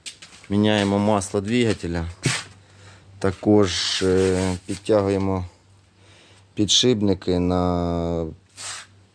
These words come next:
на передніх ступицях.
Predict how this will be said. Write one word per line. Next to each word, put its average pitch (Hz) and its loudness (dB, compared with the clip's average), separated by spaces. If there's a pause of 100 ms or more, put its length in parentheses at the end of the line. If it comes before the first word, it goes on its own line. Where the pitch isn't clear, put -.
(1500)
на 92 2
передніх 82 0 (840)
ступицях. 90 0